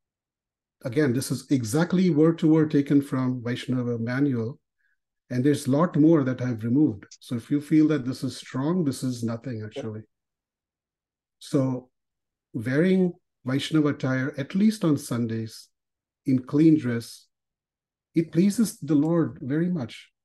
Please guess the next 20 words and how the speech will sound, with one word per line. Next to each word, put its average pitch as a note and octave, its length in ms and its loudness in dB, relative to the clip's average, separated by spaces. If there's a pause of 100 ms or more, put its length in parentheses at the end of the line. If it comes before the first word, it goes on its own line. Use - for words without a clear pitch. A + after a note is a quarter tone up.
(140)
it C3 160 -2
gives F#3 240 0
a F3+ 40 0
different E3 340 2
impression E3 480 2
to E3+ 140 0
ourselves. C#3 580 -2
When D3 200 2
you F#3+ 100 2
go F3 160 2
shopping, D3+ 520 -2
you B2 100 -10
might C3+ 300 -4
go D3+ 120 2
to E3 100 2
shopping D3+ 480 0
to D3 120 0
a C3+ 40 0
very C#3 240 0
good, C3+ 220 -2